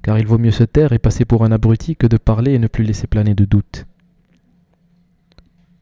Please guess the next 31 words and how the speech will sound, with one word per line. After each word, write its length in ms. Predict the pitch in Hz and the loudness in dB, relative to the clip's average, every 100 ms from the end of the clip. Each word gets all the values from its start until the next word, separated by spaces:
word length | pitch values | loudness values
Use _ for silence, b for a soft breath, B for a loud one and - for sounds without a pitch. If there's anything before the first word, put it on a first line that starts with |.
| _ | _
Le 80 | 110 | -4
silence 340 | - 120 127 | 0 2 2
sauve 180 | - 120 | 2 2
aussi 220 | 117 - | 2 0
des 100 | 123 | 0
couples, 380 | 120 160 151 113 | 0 2 0 -2
car 180 | - 107 | -2 0
on 80 | 110 | 0
se 140 | - | 0
tait 220 | 113 - 143 | 0 0 0
pour 220 | 117 110 | 0 0
éviter 260 | 107 - | -2 0
les 100 | 107 | 0
disputes. 600 | 107 104 - 139 - - - - _ _ _ b b b b b b b b | 0 -4 -2 -2 -4 -18 -18 -20 _ _ _ b b b b b b b b
Et 40 | 110 | -6
c'est 140 | 110 | -2
d'ailleurs 320 | 110 110 113 | 2 4 2
plutôt 240 | - 110 117 | 2 2 2
pratique 460 | - 110 - 143 | 2 0 0 -2
quand 140 | - 113 | -2 -2
ta 140 | 107 | 0
meuf 260 | 110 117 - | 2 2 0
commence 280 | 107 110 110 | -4 -2 -4
à 60 | |
se 60 | - | -4
comporter 480 | 110 - - - 113 | -4 -2 -2 0 0
comme 200 | 110 110 | -2 -2
une 120 | 107 | -4
p-, 120 | - - - _ _ _ _ - | -8 -18 -20 _ _ _ _ -4
une 140 | 107 | -2
peste. 360 | - 127 - | 0 0 -2